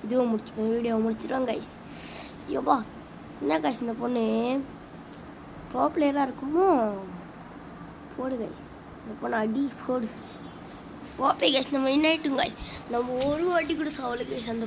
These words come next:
பொண்ணு ஜீரோ. அந்த பொண்ணு நம்ம ஒரு வாட்டி கூட சாவல. அந்த பொண்ணு முடிஞ்சிருச்சு, கைஸ். இந்த பொண்ணு நூபு, கைஸ். இதுல தெரியுது, கைஸ். சரி, கைஸ், மாஸ் கோல்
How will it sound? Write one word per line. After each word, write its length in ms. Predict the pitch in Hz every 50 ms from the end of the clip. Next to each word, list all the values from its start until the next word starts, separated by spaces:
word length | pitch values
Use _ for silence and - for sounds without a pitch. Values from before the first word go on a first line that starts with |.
| 220
பொண்ணு 220 | - 262 262 285 277 247 226 214 233 254 254 247 247 233 220 240
ஜீரோ. 340 | 277 294 311 311 302 294 277 - - - - - - - - 269
அந்த 180 | 277 247 262 254 233 -
பொண்ணு 260 | 247 277 - 254 262 254
நம்ம 200 | 247 247 233 240
ஒரு 240 | 247 247 240 247 277
வாட்டி 180 | 302 285 302
கூட 140 | 285 262 285 277
சாவல. 220 | 262 254 240 233 226
அந்த 160 | 220 220 220 220 -
பொண்ணு 160 | 240 254 269
முடிஞ்சிருச்சு, 680 | 254 254 254 269 285 269 277 269 220 - - - - - - - - - - - - - - - - - - - - - - - -
கைஸ். 360 | 226 233 233 240 226 - -
இந்த 120 | - 233 220 220
பொண்ணு 280 | 226 233 226 240 247
நூபு, 220 | 254 254 254 254 226
கைஸ். 240 | 226 214 220 - - - - - - - - - - - - - - - - - - - - - - - - - - - - - - - - - - - - - - - - - 254
இதுல 340 | 247 254 254 254 254 254 254 -
தெரியுது, 340 | - 262 269 277 277 277 277 277 269 262
கைஸ். 200 | 269 247 - - - - - - - - - - - - - - - - - - - - - - - -
சரி, 280 | - - 302 262 254 247
கைஸ், 240 | 220 220 214 185 208 214
மாஸ் 280 | 208 208 214 220 - - - -
கோல் 300 | 214 220 214 214 208